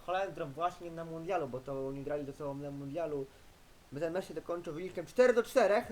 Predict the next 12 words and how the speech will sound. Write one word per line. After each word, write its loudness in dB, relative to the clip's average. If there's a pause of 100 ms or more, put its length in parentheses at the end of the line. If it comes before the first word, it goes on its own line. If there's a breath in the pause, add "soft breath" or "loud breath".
(140)
na 0
mundialu 0
w -2
Brazylii. 0 (520)
To -6
była 4 (1400)
druga 0
kolejka 0
fazy -6
grupowej, -4
a -6
teraz 4